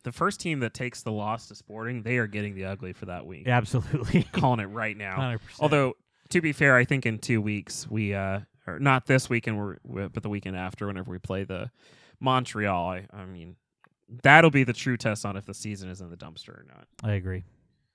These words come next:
Speaker 2: Hey, I'll be at that game.
Speaker 1: Hey.
Speaker 2: Let's go.
Speaker 1: Let's go.
Speaker 2: All right, let's, uh, let's get some this week's previews, and then we'll get these people outta here. Uh,
Speaker 1: Sure.
Speaker 2: foreshadowing event for you guys here.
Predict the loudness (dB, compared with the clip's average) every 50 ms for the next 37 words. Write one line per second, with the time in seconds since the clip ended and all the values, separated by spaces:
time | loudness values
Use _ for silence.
0 | _ _ _ _ _ _ -10 -2 0 2 2 4 4 4 4 4 2 2 2 0
1 | 0 0 -2 -6 _ _ _ _ _ _ _ _ _ _ -20 -20 -20 -20 -20 -20
2 | -18 -16 -12 -8 -4 -2 -2 -2 -2 -4 -6 -10 -14 _ _ _ _ _ _ -12
3 | -12 -12 -6 -4 -2 0 2 2 2 0 0 0 -2 -4 -6 -10 -18 -16 -14 -14
4 | -14 -14 -14 -14 -14 -12 -10 -10 -8 -6 -6 -4 -4 -4 -4 -4 -6 -6 -8 -10
5 | 2 8 10 12 12 12 12 10 6 2 -2 -2 -2 -4 -6 -4 -2 0 0 0
6 | 0 0 0 -2 -4 -2 -4 -4 -4 -2 -4 -4 -4 -6 -8 -10 -8 -6 -4 -2
7 | -2 -2 -4 -4 -6 -6 -8 -12 -10 -8 -8 -6 -6 -4 -4 -4 -2 -2 -2 -4
8 | -4 -4 -6 -6 -8 -10 -10 -10 -10 -10 -10 -10 -10 -10 -10 -8 -8 -8 -6 -6
9 | -6 -6 -8 -8 -8 -6 -4 -2 -2 -2 -2 -2 -2 -4 -4 -6 -6 -4 -6 -4
10 | -2 -2 -2 -2 -2 -2 -4 -4 -2 -2 -2 -2 -4 -4 -4 -4 -4 -4 -6 -6
11 | -6 -6 -6 -4 -6 -6 -6 -8 -8 -10 -10 -10 -10 -8 -6 -6 -6 -8